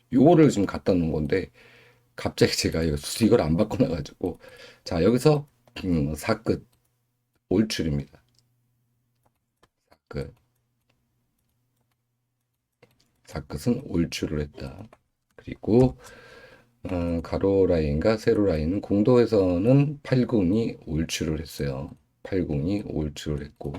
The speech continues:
그리고, 어, 가로와 세로 라인에서 세로 칠 라인이 올출을 했습니다. 칠 라인 제법 많이 나왔네요. 두 개, 두 개, 두 개, 하나. 자, 칠 라인, 칠 번부터 시작되는 구간 있죠. 아래쪽에 끝나는 게 사십이 번 끝납니다. 사십이 번 아니고,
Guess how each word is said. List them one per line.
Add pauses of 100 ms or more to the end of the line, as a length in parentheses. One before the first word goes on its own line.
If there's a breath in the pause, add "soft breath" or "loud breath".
(580)
그리고, (640 soft breath)
어,
가로와
세로
라인에서
세로
칠
라인이
올출을
했습니다. (460 loud breath)
칠
라인
제법
많이
나왔네요.
두
개,
두
개,
두
개,
하나. (960 soft breath)
자,
칠
라인,
칠
번부터
시작되는
구간
있죠. (460 loud breath)
아래쪽에
끝나는
게
사십이
번
끝납니다.
사십이
번
아니고,